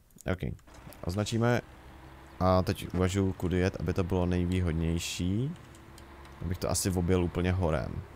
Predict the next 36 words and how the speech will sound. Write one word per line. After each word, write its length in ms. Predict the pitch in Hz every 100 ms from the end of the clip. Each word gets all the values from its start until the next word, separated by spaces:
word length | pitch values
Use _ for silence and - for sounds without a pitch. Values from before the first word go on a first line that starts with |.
| - -
Doufám, 160 | -
že 100 | 87
to 100 | 85
jde 100 | 85
tudy 200 | 87 87
obět, 400 | 67 71 69 76 - -
že 80 |
to 60 | -
není 120 | 87
slepá. 380 | - 87 - 50 - - - 95
Já 120 | 90
se 80 | 101
tam 140 | 98
nějak 200 | 95 90
vrátím 320 | 80 78 85
na 100 | 85
tu 80 | 85
cestu, 360 | - 85 - 82
když 160 | 78
tak. 160 | 82 78 - - - - -
A 40 |
teď 80 | 90
doma 180 | 107 110
nevím, 160 | 107
jestli 160 | 110 -
to 100 | 123
je 80 | 123
slepá. 460 | - 143 - 50 87 - - - - -
Jo, 140 | 117 80
je 100 | 92
to 80 | 107
slepá. 540 | - 117 - 117 101 -
<laughs> 40 | - - 143 151 151 139 120 -
Ok, 220 | 104 92
já 300 | 85 87 90
to, 140 | 98